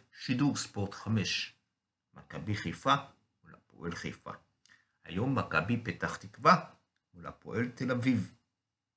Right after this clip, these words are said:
היום מכבי פתח תקווה מול הפועל תל אביב. מחר מכבי נתניה מול ביתר ירושלים. כדורגל.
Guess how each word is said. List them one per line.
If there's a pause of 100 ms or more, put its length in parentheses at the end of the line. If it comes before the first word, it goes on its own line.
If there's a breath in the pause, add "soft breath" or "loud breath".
(920)
היום
מכבי
פתח
תקווה (360)
מול
הפועל
תל
אביב. (2000)
מחר
מכבי
נתניה (300)
מול
ביתר
ירושלים. (1400)
כדורגל.